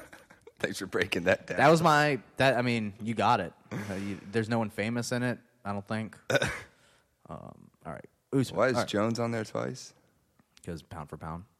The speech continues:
Speaker 1: Oh, okay.
Speaker 2: Best in the world. Um, all right, so top, top ten.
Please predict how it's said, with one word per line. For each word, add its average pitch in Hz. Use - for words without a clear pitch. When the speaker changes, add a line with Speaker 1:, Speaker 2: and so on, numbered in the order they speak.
Speaker 1:
Oh, 73
okay. 69
Speaker 2:
Best -
in 76
the 78
world. 76
Um, 82
all 139
right, -
so 104
top, -
top 98
ten. 113